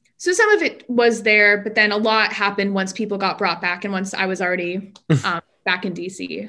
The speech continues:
Speaker 1: So it's been interesting to
Speaker 2: Yeah.
Speaker 1: watch from a distance and, like, text my manager,
Speaker 2: Yeah.
Speaker 1: like, "Oh my God, this is so cool." <laughs>
Speaker 2: <laughs>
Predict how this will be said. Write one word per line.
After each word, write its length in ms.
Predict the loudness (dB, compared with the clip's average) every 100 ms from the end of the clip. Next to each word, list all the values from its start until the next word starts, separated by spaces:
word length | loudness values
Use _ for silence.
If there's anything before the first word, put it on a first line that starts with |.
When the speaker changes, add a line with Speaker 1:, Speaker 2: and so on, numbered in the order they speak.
| -16
Speaker 1:
So 420 | -14 -10 -10 -12 -16 _ _ _ _ _ 0
it's 160 | 2
been 120 | 4 4
interesting 400 | 2 0 0 2
to 60 |
Speaker 2:
Yeah. 40 | 2
Speaker 1:
watch 180 | 2
from 140 | 0 -4
a 60 |
distance 340 | -2 -2 -2 -2
and, 60 |
like, 160 | -2 -2
text 240 | -4 -2
my 80 | -2
manager, 380 | 4 4 4 0
Speaker 2:
Yeah. 120 | -4 -4
Speaker 1:
like, 100 | -4
"Oh 80 | 0
my 100 | 2
God, 160 | 6
this 120 | 6 4
is 100 | 2
so 160 | 2
cool." 240 | 4 4 4
<laughs> 880 | 6 4 6 4 4 4 4
Speaker 2:
<laughs> 0 | 2